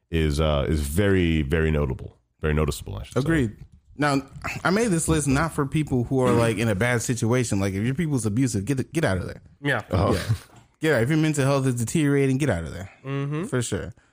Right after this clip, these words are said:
Speaker 2: No matter the situation, get, get out. If it's like, if it, this is for people who are like, um, "I hate it here. I'm tired of being here. I wanna move out."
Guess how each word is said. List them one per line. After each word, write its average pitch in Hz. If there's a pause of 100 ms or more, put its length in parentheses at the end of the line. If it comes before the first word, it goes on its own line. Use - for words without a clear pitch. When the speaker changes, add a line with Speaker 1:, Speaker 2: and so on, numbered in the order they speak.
(200)
Speaker 2:
No 117
matter 131
the 110
situation, 101
get, 117
get 113
out. 80
If 95
it's 120
like, 117
if 135
it, -
this 202
is 190
for 165
people 147
who 143
are 131
like, 120 (340)
um, 196
"I 185
hate 220
it 220
here. 185 (260)
I'm 180
tired 220
of 196
being 208
here. 147
I 233
wanna 208
move 202
out." 214